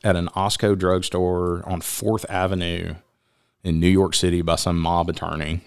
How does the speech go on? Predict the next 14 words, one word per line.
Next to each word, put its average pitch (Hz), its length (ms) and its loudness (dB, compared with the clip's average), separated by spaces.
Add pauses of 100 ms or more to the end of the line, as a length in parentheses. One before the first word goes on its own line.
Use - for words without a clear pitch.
(180)
We 92 140 2
don't 92 160 4
know 90 100 4
where 90 240 2
it 78 80 -2
spent 87 240 -2
its 85 160 -2
time, 80 540 -2 (1120)
but 87 340 2 (100)
the, 87 600 2 (240)
uh, 87 440 -2 (640)
it - 180 -4
turned 123 320 4
out 95 440 2